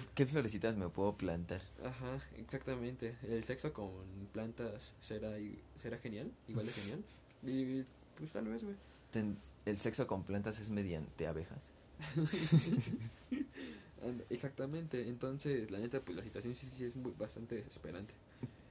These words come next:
Speaker 1: Y es eso, es a lo que me refiero. O sea, a final de cuentas son cosas que te ponen en situación, pero más como... Ah, pues, es que, por ejemplo, hoy en día sí <clears throat> Es de, "Ah, es que si sale un fantasma, va a salir de la nada y me va a espantar", pues,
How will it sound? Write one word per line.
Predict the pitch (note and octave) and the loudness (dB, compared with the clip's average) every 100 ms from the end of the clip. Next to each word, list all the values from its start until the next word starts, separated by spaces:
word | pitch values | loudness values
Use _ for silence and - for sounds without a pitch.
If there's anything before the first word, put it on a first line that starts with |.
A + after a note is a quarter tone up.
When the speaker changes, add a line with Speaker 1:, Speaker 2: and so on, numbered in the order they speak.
| - | -2
Speaker 1:
Y | C3+ C#3 B2+ | 4 6 6
es | |
eso, | A#2+ A#2 A#2 G2 - | 6 4 6 6 2
es | F#2+ G#2+ B2 | 0 4 6
a | |
lo | A2+ | 6
que | G#2 | 6
me | G2 | 6
refiero. | F#2 G2 D#3 | 4 4 6
O | G2 | 6
sea, | G2 G#2 | 8 6
a | |
final | G2 A2 A#2+ | 8 4 2
de | C3+ | 2
cuentas | B2 B2 A#2+ | 0 2 0
son | B2+ | -2
cosas | A#2+ A#2 B2 - | 0 0 0 -2
que | G#2+ | -6
te | - D#2+ | -2 -4
ponen | - A2 G#2+ G#2+ | 0 2 4 4
en | F2+ | 2
situación, | F2 F2+ E2+ E2 - G#2 A2 B2 | 2 -2 2 2 4 4 2 2
pero | G2+ E2+ | 2 4
más | F2 F#2 F#2+ G2 G#2 - | 4 4 4 4 2 -4
como... | - G#2+ F#2+ - A#1+ - - | -4 -4 -4 -6 -8 -10 -2
Ah, | G#2 | -2
pues, | - | 0
es | C3 | -2
que, | D#3+ | 0
por | C3 G2+ | -2 0
ejemplo, | G2+ G2 G2+ | -2 2 2
hoy | B2+ | 4
en | C3 | 0
día | C3+ C#3 | 2 0
sí | C#3 A2 - - | 0 -4 -6 2
<clears throat> | B3+ C4+ B3+ - F#3+ A#2+ - - - - | 6 6 10 12 12 10 2 -14 -18 -2
Es | G#2 | 2
de, | F#2 | 4
"Ah, | F#2+ B2 | 8 6
es | C#3+ | 6
que | C#3+ | 2
si | A2+ | 2
sale | A2 B2 | 4 4
un | B2 | 4
fantasma, | A#2+ G#2 A2 C#3 C3 B2+ - - | 2 6 4 6 0 -2 -6 2
va | A2 | 4
a | |
salir | C3 A#2 | 4 2
de | A#2+ | 4
la | G2+ F#2 | 4 4
nada | F#2+ A2+ | 4 4
y | |
me | G2 | 4
va | E2 | 4
a | |
espantar", | F#2 - F#2+ F#2+ F2 D2+ | 2 0 -2 2 0 0
pues, | - - | -6 -12